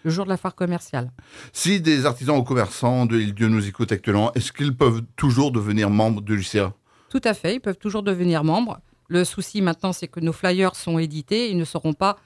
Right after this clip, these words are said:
Speaker 1: sur le flyer de deux mille vingt-trois. Mais ils peuvent toujours, euh, euh, adhérer et on le souhaite justement, euh,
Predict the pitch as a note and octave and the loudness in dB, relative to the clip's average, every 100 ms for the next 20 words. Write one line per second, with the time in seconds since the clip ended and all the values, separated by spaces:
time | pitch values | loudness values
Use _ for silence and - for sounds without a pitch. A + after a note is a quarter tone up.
0 | _ _ - F#3 F3 - D#3+ F#3+ F3+ D#3+ | _ _ -4 -2 -2 -2 -2 -2 -2 -2
1 | E3 F#3+ F3 E3+ - C3 A#2 _ _ _ | -2 -2 -2 -4 -4 -10 -10 _ _ _
2 | F3 A3 E3 D#3+ - D3 C3+ F#3 D#3+ D3 | -2 -2 -2 -4 -4 -6 -4 -2 0 0
3 | C#3+ - _ _ _ _ D#3 B2+ A#2+ D#3 | -2 -6 _ _ _ _ -2 0 0 0
4 | C#3+ B2+ F#3 F#3+ D3 D3 C#3 C3 - G#3 | 0 0 -2 -2 0 0 0 -2 -2 -4
5 | G#3 C#3+ - A#2 F#3 G3 | -4 -12 -6 -2 0 0